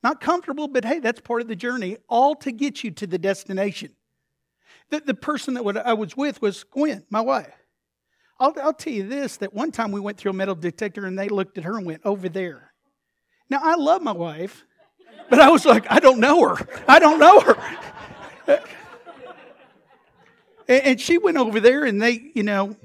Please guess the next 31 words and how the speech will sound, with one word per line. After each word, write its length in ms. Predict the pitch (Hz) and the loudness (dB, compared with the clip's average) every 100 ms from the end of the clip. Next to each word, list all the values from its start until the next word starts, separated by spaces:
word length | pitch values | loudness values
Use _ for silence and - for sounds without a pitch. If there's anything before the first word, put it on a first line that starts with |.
| - _ _ _ _ _ | -20 _ _ _ _ _
frisked 500 | - 226 233 - 247 | -10 -4 -4 -4 -4
her 340 | 240 240 233 | -2 0 0
and, 340 | 180 156 156 | -2 -4 -10
you 100 | 220 | -8
know, 260 | 202 202 196 | -4 -2 -2
they 220 | 202 196 | -2 -4
did 400 | 190 262 202 226 | -6 -12 -4 0
everything. 560 | 226 226 - 226 233 220 | 0 0 -6 -4 -4 -6
And 100 | 185 | -10
I'm 100 | 208 | -10
like, 260 | 185 160 - | -12 -12 -8
"Pfft, 220 | 123 - _ - _ | -8 -8 _ -20 _
hope 300 | 165 196 - | -6 -6 -6
you 80 | 220 | -6
make 320 | 254 330 - | -2 -4 -4
it, 180 | 220 208 | -6 -4
'cause 240 | 190 165 | -6 -2
I'm 180 | 208 330 | -4 0
going 220 | 226 202 | 0 0
to 40 | 185 | 2
Europe." 400 | 262 339 - - - - - - - - - - - - _ _ _ _ _ _ _ _ _ _ _ _ _ _ _ _ - | 2 2 -2 -8 -20 -20 -20 -20 -20 -20 -20 -20 -20 -20 _ _ _ _ _ _ _ _ _ _ _ _ _ _ _ _ -6
Journey. 540 | 294 381 370 220 - _ _ _ _ _ _ _ _ _ _ _ _ - | -4 -2 -2 -4 -6 _ _ _ _ _ _ _ _ _ _ _ _ -4
Again, 400 | 254 302 302 214 - | 0 2 0 -2 -8
all 460 | 233 269 339 370 | -6 -2 -2 -2
this 220 | 339 339 | -4 -6
stuff, 520 | - - 320 269 233 - | -8 -12 -8 -4 -4 -4
all 280 | 269 311 359 | -4 -4 -4
this 220 | 359 302 | -8 -8
process 720 | - - 302 311 294 254 208 | -10 -6 -4 -4 -6 -6 -6
that 140 | - 220 | -8 -2
goes 260 | 240 240 | -2 -2